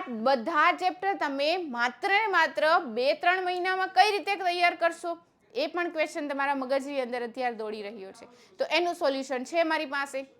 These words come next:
કઈ રીતે કરવાનું છે? તો આપણી પાસે ઓપ્શન છે ઓપ્શન નંબર એક, શું કરવાનું છે તમારે? તો કે સૌ પ્રથમ તમારે જોવાના છે વન શોટ. શું કરવાનું છે?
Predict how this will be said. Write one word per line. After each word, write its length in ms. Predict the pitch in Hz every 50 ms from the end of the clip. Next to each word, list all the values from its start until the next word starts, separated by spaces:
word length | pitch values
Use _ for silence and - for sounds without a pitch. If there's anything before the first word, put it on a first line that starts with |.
| _ _ -
કઈ 160 | 311 349 392
રીતે 240 | 349 381 285 349 349
કરવાનું 440 | - 311 302 302 302 294 285 285 277
છે? 140 | 285 311 285
તો 340 | - - - - - 320
આપણી 260 | 320 339 381 339 403 415
પાસે 420 | 320 370 339 330 330 - 349 320
ઓપ્શન 500 | - 302 330 330 - - 359 339 330 330
છે 420 | 277 320 320 302 220 - - _ _ _ - - - - _ _ - - - - _ -
ઓપ્શન 360 | - 269 269 - 381 349 320
નંબર 320 | 311 320 311 294 311 311 311 -
એક, 240 | 294 311 311 - - - _ _ _ _ _ _ _ _ - - -
શું 180 | - 370 381 277
કરવાનું 420 | 370 330 320 330 311 302 302 294
છે 140 | 269 339 294
તમારે? 360 | 294 285 277 269 262 262 269 269 - - - -
તો 80 | 330 349
કે 120 | 320 381
સૌ 360 | 370 381 - 359 349 403 415
પ્રથમ 420 | 320 370 349 339 339 381 339 339 294
તમારે 360 | 320 302 302 302 302 302 320
જોવાના 460 | 269 269 311 285 277 269 262 262 254 247
છે 260 | 240 - 277 262 277
વન 300 | 262 240 262 269 294 302
શોટ. 320 | 294 - 311 294 285 269 - - _ _ _ _ - - _ _ _ _ _ _ _ - - _ _ - - _ _ _ _ - - - _ _ _ _ _ _ - - - - - - - -
શું 100 | 311 277
કરવાનું 400 | 302 294 285 285 285 269 269 262
છે? 160 | 277 294